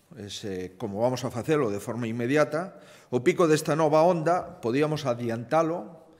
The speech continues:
a finais do mes de xaneiro ou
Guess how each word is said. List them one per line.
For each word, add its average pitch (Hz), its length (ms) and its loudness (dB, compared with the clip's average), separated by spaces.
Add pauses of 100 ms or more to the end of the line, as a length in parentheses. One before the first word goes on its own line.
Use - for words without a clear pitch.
(300)
a 127 240 0
finais 143 720 -4
do 123 80 -2
mes 160 320 -2
de 170 160 2
xaneiro 165 800 -2
ou 151 320 -2